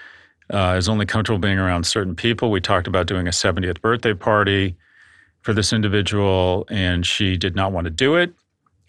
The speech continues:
And what I've noticed is, and I recognize this in myself, that as we get older, we find the things that we like and we become more fearful.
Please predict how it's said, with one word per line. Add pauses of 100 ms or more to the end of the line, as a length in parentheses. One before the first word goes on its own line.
(180)
And
what
I've
noticed
is,
and
I
recognize
this
in
myself,
that
as
we
get
older, (580)
we
find
the
things
that
we
like
and
we
become
more
fearful.